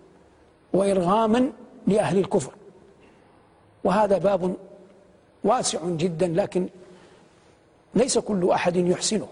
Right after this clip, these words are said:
ولهذا من أحسن الأشياء أن توكل الأشياء إلى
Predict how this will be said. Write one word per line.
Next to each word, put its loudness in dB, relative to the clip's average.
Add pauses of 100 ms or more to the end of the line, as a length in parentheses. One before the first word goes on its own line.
(640)
ولهذا 2
من -2
أحسن -2
الأشياء -2
أن -6
توكل 0
الأشياء -2
إلى 2